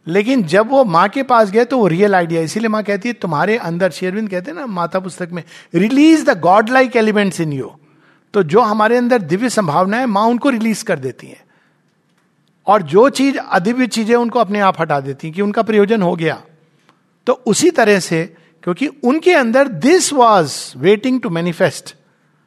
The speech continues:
तो उन्होंने उसके हिसाब से, और उसमें शक्ति भी दी, सब कुछ,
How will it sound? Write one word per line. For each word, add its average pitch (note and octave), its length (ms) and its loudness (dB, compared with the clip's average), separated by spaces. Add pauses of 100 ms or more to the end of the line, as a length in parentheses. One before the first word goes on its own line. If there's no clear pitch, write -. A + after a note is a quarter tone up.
(400)
तो E3+ 100 -8
उन्होंने D#3+ 380 -2 (400)
उसके E3+ 220 -4
हिसाब C#3+ 300 -2
से, G3 160 -10
और B3 200 -2
उसमें C4 220 -4
शक्ति - 380 -2
भी D4+ 100 0
दी, G3 140 -2
सब C4 260 0
कुछ, - 320 -2